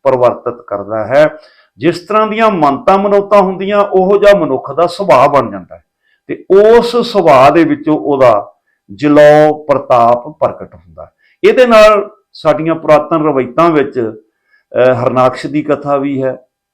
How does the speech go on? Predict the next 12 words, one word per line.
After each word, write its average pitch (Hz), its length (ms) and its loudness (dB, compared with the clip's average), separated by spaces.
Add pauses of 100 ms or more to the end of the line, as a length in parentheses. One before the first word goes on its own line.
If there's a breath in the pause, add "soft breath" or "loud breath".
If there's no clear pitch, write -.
(480)
ਕਿ 131 200 0
"ਹਰ 135 200 0
ਜੁਗ 131 200 -4
ਜੁਗ 143 180 -2
ਭਗਤ 131 400 -2
ਉਪਾਇਆ, 127 680 0
ਪੈਜ 127 360 0
ਰੱਖਦਾ 123 460 -2
ਆਇਆ, 123 320 2
ਰਾਮ 120 320 -2
ਰਾਜੇ 120 300 -2
ਹਰਨਾਕਸ਼ 117 640 -4